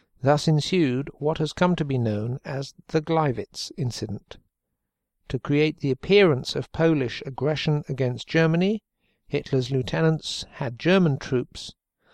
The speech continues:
dress up as Poles and attack German installations along the German-Polish border.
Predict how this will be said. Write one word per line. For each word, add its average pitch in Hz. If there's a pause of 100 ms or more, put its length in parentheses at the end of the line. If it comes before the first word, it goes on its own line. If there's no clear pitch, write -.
(240)
dress 156
up 127
as -
Poles 180
and 139
attack 147
German 160
installations 131 (340)
along 147
the 151
German-Polish 127 (120)
border. 139